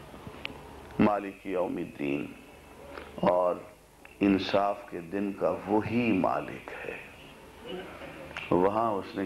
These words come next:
کسی اور کو یہ ملکیت عطا نہیں فرمائی۔ انصاف کا دن، قیامت کا دن، اس کی ملکیت اسی کے ہاتھ میں۔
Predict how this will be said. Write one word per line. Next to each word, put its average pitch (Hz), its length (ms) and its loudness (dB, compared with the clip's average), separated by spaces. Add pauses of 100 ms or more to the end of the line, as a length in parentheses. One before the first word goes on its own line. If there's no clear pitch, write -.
کسی 95 300 0
اور 95 320 6 (100)
کو 85 280 0 (360)
یہ 98 180 6
ملکیت 101 840 4
عطا 85 300 2
نہیں 78 320 -6 (100)
فرمائی۔ - 440 -8 (1080)
انصاف 104 540 2 (120)
کا 101 160 0
دن، 107 260 -2 (500)
قیامت 101 500 4
کا - 140 4 (100)
دن، 107 220 4 (2500)
اس - 260 2 (140)
کی 131 260 6
ملکیت 117 720 4 (640)
اسی 110 280 4
کے 85 200 0
ہاتھ 65 420 0
میں۔ - 160 -12